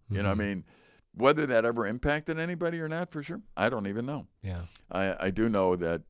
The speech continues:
Speaker 1: I did fine in that class, and I got my Sunday school lesson done as well. So that's just the kind of class it was at that moment.
Speaker 2: Yeah.
Speaker 1: Uh, however, if you have people in your life that,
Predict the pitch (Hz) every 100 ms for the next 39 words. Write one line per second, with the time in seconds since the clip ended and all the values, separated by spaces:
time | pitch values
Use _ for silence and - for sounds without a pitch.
0 | - 85 82 90 - 82 87 82 78 76
1 | 80 78 73 65 71 - _ - 67 85
2 | - - - - 87 78 78 78 82 -
3 | 69 69 67 67 67 67 62 65 64 -
4 | - 69 - _ - _ - 87 90 -
5 | 85 - 95 82 69 85 76 - - 71
6 | 65 - - 69 69 58 64 62 - -
7 | - _ - 98 90 85 76 67 104 240
8 | 196 147 123 113 120 147 151 180 - -
9 | - - - - 202 202 175 131 107 92
10 | 87 98 - 87 80